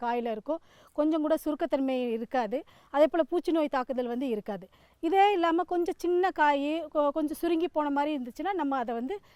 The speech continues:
நிராகரிச்சிடணும். அந்த மாதிரி நாற்றுகளை வந்து நம்ம, அதாவது நெத்துக்களை வந்து நம்ம தேர்வு பண்ணக்கூடாது. இதை வந்து நம்ம இருபத்தி நாலு மணி நேரம் ஊற வச்சுட்டு அதுக்கப்புறம் நாற்றங்கால் வந்து நடவுக்கு பயன்படுத்தலாம். ஆ, நாற்று, ஆ, வந்து நம்ம உற்பத்தி பண்றதுக்காக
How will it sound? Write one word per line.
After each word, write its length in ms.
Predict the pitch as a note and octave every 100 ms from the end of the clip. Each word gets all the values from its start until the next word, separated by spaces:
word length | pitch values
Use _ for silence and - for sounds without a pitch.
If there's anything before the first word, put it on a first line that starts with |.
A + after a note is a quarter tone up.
| -
நிராகரிச்சிடணும். 560 | B3 C#4+ D4 B3+ - C4+
அந்த 260 | F4 C4+ D#4+
மாதிரி 280 | E4+ D#4+
நாற்றுகளை 380 | C4 C4 C4 B3+
வந்து 180 | A3 C#4+
நம்ம, 200 | D4+ B3
அதாவது 420 | B3+ C4+ D#4 C4
நெத்துக்களை 300 | - D#4+ C#4+
வந்து 160 | A#3+ E4
நம்ம 240 | C#4 E4 - _ _
தேர்வு 300 | C4+ D#4 D4
பண்ணக்கூடாது. 520 | A#3+ G3+ F3+ F3 D#3+ _ _ _ _ _ _ _ -
இதை 280 | A#3+ C4+
வந்து 160 | C#4+ D#4
நம்ம 160 | D#4 C4
இருபத்தி 260 | C4 C#4
நாலு 140 | C#4 B3+
மணி 200 | A#3 C#4+
நேரம் 320 | E4+ C4+ C#4+
ஊற 20 |
வச்சுட்டு 360 | C4+ A3 A3+ F#4 _ _ _
அதுக்கப்புறம் 480 | C4 C4 C4+ D4 C#4
நாற்றங்கால் 420 | B3+ C4+ B3+ A#3
வந்து 200 | G#3+ D#4
நடவுக்கு 460 | C#4+ A#3+ A#3+ D#4+ G4 - _ -
பயன்படுத்தலாம். 560 | B3+ A#3 G3 F#3+ F#3+ - _ _ - -
ஆ, 360 | E4 D4+ D4+ D4+
நாற்று, 720 | D#4+ G4+ - G#4+ G#4 G4+ G4 F#4 F4 E4+
ஆ, 120 | E4+
வந்து 180 | E4+ F4
நம்ம 180 | F4 E4
உற்பத்தி 400 | C#4+ - F4+ E4+
பண்றதுக்காக 760 | D#4 D4 C#4 C#4 C4 A#3 D#4